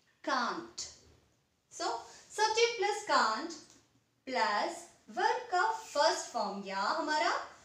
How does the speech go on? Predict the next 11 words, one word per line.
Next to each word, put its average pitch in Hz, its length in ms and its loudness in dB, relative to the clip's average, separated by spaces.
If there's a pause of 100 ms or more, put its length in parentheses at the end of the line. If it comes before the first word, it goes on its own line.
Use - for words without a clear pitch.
(240)
रूट 415 340 2
फॉर्म 185 200 -2 (240)
और 226 160 4
हमारा 208 760 -4 (380)
ऑब्जेक्ट। - 680 0 (2000)
मैं 320 300 2
क्या 302 200 4
नहीं 381 200 4
कर 381 100 2
सकती 370 320 0
हूँ? 427 140 0